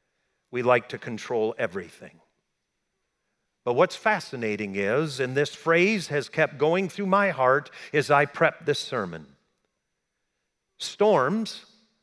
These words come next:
puncture the illusion that we are in ultimate and complete control of our lives. I want to say that again.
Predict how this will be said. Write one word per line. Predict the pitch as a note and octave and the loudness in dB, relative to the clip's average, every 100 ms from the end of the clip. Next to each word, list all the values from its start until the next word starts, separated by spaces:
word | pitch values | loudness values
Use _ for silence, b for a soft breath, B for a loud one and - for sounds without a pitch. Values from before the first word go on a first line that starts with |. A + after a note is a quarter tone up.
| _ _ | _ _
puncture | - A#3+ A#3+ - A#3+ A3+ G3+ _ _ | 2 2 2 -2 -2 -2 -4 _ _
the | D3 F#3 | -4 0
illusion | F3+ D#3+ C3+ F#2 F2+ D#2 - _ _ _ _ _ - | 2 0 -4 -8 -12 -14 -20 _ _ _ _ _ 0
that | C#3 C#3 | 2 4
we | C#3 F3+ E3+ | 2 2 6
are | D3+ C#3+ | 6 4
in | B2 C3+ | 0 0
ultimate | D3 F#3 - G#3+ G3+ G3 - - - | 2 2 2 -2 0 -2 -4 -18 -8
and | B2 G#2+ | -8 -6
complete | - G#2+ - E3+ E3+ - | -10 -10 -6 -6 -6 -8
control | D#3+ C3+ C3 A#2 A2 | -10 -8 -6 -4 -2
of | G#2+ | -2
our | G2+ | -2
lives. | F2+ D#2+ D2+ - - _ _ _ _ _ _ _ _ _ _ _ _ _ _ _ - | -4 -8 -12 -18 -20 _ _ _ _ _ _ _ _ _ _ _ _ _ _ _ -2
I | |
want | D3+ | 0
to | D3 | 0
say | - F3 | 0 2
that | F3+ F3+ | 4 2
again. | F3+ D#3+ G2+ | 0 -4 -6